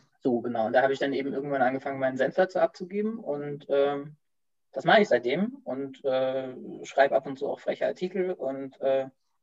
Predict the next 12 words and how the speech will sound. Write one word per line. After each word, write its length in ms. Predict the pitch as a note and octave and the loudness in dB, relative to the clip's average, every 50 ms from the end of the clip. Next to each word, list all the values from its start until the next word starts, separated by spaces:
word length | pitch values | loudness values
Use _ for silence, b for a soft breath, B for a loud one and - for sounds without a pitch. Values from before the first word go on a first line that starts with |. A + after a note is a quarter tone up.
| _ _ _ _ _ _ _ _ _ _ _ _ | _ _ _ _ _ _ _ _ _ _ _ _
ja, 260 | - - B2+ - - - - _ _ _ _ _ _ | 4 6 6 6 6 2 -4 _ _ _ _ _ _
bin 140 | - C#3+ C#3+ | 0 2 4
da, 260 | C#3 C3+ C3+ C3 - - | 4 4 4 4 2 0
ich 100 | - - | -4 0
sag 140 | - D3 D3 | 0 0 2
mal, 260 | D#3 C#3+ C#3 C3+ C3+ - _ _ _ _ _ _ _ _ _ _ _ | 2 0 0 0 -2 -4 _ _ _ _ _ _ _ _ _ _ _
ein 200 | - C3+ C#3 C#3 | -4 -4 -4 0
wohlwollender 640 | C#3+ D#3 E3 E3+ D#3+ D3 C#3+ C#3 C#3+ C#3 C3+ C3 | 2 4 6 6 6 6 6 4 6 4 2 2
Kritiker 560 | - - - D3+ C#3 C#3 C3 - C3 A#2+ B2 B2 | 2 -2 -8 -8 -6 -8 -4 0 0 0 0 0
der 480 | B2 B2 B2 B2 A#2+ A#2+ A#2+ B2 B2 - _ _ _ _ _ _ _ _ _ _ _ _ _ _ _ _ _ _ _ _ | 0 0 2 4 4 4 2 0 -4 -8 _ _ _ _ _ _ _ _ _ _ _ _ _ _ _ _ _ _ _ _
ganzen 300 | - A#2+ B2 B2 - B2+ | 0 0 0 0 -4 -6
Geschichte. 500 | B2 B2 - - A#2+ A#2+ - - - - | -6 -6 -6 -6 -8 -8 -8 -10 -12 -12